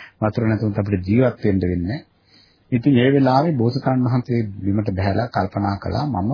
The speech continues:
මගේ වීරිය දැන් ඇති කරගන්න ඕන හොඳ අවස්ථාවක්. නැත්නම් මෙතන විශාල විනාශයක් මේ සත්ව හැම්-, මැරෙනවා, ඒ වගේ මේ මිනිස්සු මැරෙනවා, මේ අයගේ පවුල් වල අය විනාශ වෙනවා. හැම පැත්තකම විපත්තියක්."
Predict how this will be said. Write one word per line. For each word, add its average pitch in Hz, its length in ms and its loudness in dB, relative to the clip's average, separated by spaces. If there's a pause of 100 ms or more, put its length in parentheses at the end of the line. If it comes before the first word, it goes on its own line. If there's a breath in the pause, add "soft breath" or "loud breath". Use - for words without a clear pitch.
(120)
මගේ 107 320 -2
වීරිය 120 540 -2
දැන් 127 260 -2
ඇති 110 180 -6
කරගන්න 131 420 -2
ඕන 147 100 -4
හොඳ 156 160 0
අවස්ථාවක්. 101 680 -2
නැත්නම් 104 420 -2
මෙතන 131 300 0 (440 loud breath)
විශාල 139 500 2
විනාශයක් 127 540 2
මේ 104 180 0
සත්ව - 440 -2 (440)
හැම්-, 110 300 0
මැරෙනවා, 139 440 2
ඒ 113 60 4
වගේ 95 180 2
මේ 90 100 -4
මිනිස්සු 98 400 -2
මැරෙනවා, 156 380 0 (320 loud breath)
මේ 113 200 4
අයගේ 104 300 2
පවුල් 107 340 2
වල 131 180 2
අය 135 160 4
විනාශ 147 340 2
වෙනවා. 160 320 -2 (480 loud breath)
හැම 127 320 2
පැත්තකම 185 560 -2
විපත්තියක්." 131 600 0